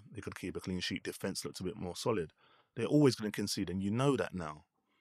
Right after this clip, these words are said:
So, yeah, they need to sort that out asap, 'cause one point, one point at this stage of the season,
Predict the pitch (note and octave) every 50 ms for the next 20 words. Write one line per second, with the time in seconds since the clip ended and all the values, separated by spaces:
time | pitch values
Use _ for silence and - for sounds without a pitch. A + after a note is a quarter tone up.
0 | - _ - - - - - - F#2 F2 F2 F#2 F2+ F2 F2 G#2 B2 C#3+ C3 -
1 | - G2+ - - A#2 G#2 - - F2+ - - - - - A#2 A#2 - - - -
2 | - - F2+ - - G2+ A#2 C3 D3 D3+ D3+ D3 - - - D#3 C#3 F#2 D3+ -
3 | _ _ _ _ _ _ _ _ _ _ _ _ _ _ F2 F2 G2+ A#2+ C3+ D3
4 | D3+ C#3+ C3 - - - C#3 A#2 F#2 - - F2+ G#2 G#2 - - G2+ G2 F#2+ F#2
5 | - A#2 A2+ G2+ F2+ E2+ - -